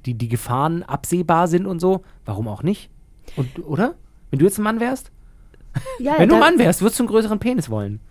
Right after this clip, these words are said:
Speaker 2: Dazu kommen wir später noch. Was ich, ähm, spannend finde, ist, es gibt ja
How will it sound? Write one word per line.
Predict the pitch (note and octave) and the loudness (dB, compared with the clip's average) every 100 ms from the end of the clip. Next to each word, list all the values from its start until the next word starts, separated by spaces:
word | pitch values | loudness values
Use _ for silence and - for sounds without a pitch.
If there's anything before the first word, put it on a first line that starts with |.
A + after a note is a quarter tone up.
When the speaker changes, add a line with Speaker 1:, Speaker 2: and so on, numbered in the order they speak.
| - - | -18 0
Speaker 2:
Dazu | A3 - | 2 2
kommen | - C4 | 4 4
wir | G#3+ | 2
später | - B3+ A3+ | 0 2 2
noch. | F#3 - | 2 2
Was | G#3+ | 2
ich, | A3+ - - | 2 -2 -2
ähm, | G3+ G3 F#3 F3 - - | 0 0 0 -2 -6 -12
spannend | - - B3+ D#4 B3 | -12 0 2 4 2
finde, | - F3+ | 0 0
ist, | F3 E3 | 0 -2
es | F3+ | -4
gibt | C4 - | -4 0
ja | A3+ | -2